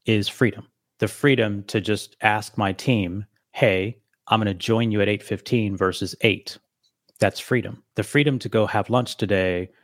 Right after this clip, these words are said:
with my longtime friend since I was the, we were the age of five or six at noon today is freedom. I also have been out of the office for two days. I ran a live workshop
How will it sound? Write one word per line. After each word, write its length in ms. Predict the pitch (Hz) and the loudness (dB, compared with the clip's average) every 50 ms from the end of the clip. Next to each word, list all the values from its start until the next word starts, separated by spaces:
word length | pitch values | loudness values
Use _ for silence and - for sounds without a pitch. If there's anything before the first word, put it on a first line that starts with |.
| _ _ _ | _ _ _
with 180 | - 110 98 - | -4 -4 -2 0
my 80 | 101 | 0
longtime 540 | 95 98 104 110 107 104 - 113 104 98 92 - | 2 4 4 2 2 0 -2 -2 -2 -2 -2 -2
friend 480 | - 131 113 101 95 92 90 90 90 _ _ _ | 0 0 0 0 0 -4 -6 -8 -12 _ _ _
since 280 | - - - 110 98 - | -8 -2 -2 0 0 2
I 60 | 104 | 2
was 240 | 98 98 95 - - _ _ _ | 0 0 -2 -6 -10 _ _ _
the, 160 | - 98 - - | -4 -4 -4 -2
we 140 | 101 107 101 | -2 -2 0
were 100 | 98 95 | 0 0
the 100 | 92 104 | 0 0
age 180 | 110 110 - 101 | -2 -2 -2 -4
of 80 | 92 | -2
five 240 | - 113 101 95 87 | 0 2 2 2 0
or 80 | 90 87 | -4 -6
six 500 | - - 139 117 95 - - - - - _ _ _ _ _ _ _ _ _ - | -2 0 2 2 2 0 -4 -12 -16 -16 _ _ _ _ _ _ _ _ _ 0
at 220 | - 98 92 98 | 2 2 2 2
noon 260 | 110 123 135 139 127 | 0 0 2 0 0
today 540 | - - - - 85 82 82 85 95 104 - _ _ _ _ _ _ _ - | -2 -4 -4 -2 -2 0 -2 -2 -4 -6 -10 _ _ _ _ _ _ _ -4
is 160 | - 98 - | -4 -4 -4
freedom. 420 | - - - 139 - - - - _ _ _ _ - | -2 0 2 2 2 0 -8 -20 _ _ _ _ -4
I 120 | - - 127 | 2 2 4
also 260 | 139 139 - - 127 | 2 2 0 -2 -2
have 360 | 117 - 120 117 113 104 - - | -2 0 0 0 0 -2 -4 -4
been 100 | 113 110 | -2 0
out 160 | 107 104 101 | 0 0 0
of 60 | 98 | 0
the 100 | 101 107 | 0 2
office 280 | 120 135 - - 104 - | 2 2 0 -2 -6 -6
for 140 | - - | -6 -8
two 140 | - - 101 | -6 -4 -2
days. 340 | 85 87 85 90 95 - - | -2 -2 -2 -4 -6 -6 -6
I 40 | 92 | -4
ran 180 | 90 92 90 | -4 -2 -2
a 60 | 90 90 | 0 0
live 220 | 98 98 98 - | 2 2 2 0
workshop 580 | 104 120 131 - - - 107 101 - - _ | 0 -2 -2 -2 0 -2 -2 -2 -2 -6 _